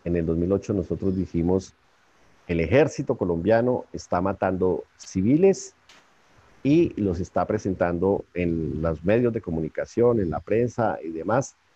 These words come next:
como guerrilleros dados de baja en combate". Y muchos de esos civiles incluso eran niños de catorce años, de trece años, de quince años. Y en ese momento, eh,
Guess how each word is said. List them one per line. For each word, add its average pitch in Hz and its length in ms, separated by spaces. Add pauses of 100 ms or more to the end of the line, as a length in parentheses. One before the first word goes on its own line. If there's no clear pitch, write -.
(200)
como 90 240
guerrilleros 87 480
dados 92 220
de 85 100
baja 78 180
en 92 60
combate". 85 420 (540)
Y - 40
muchos 110 280
de 123 80
esos 120 160
civiles 117 400
incluso 98 360
eran 104 180
niños 143 460 (380)
de - 100
catorce 78 420
años, 95 440
de 73 300 (120)
trece 85 340
años, 101 340
de 78 80
quince 78 320
años. 107 460 (1040)
Y 156 380
en 110 140
ese 113 180
momento, 143 680
eh, 90 460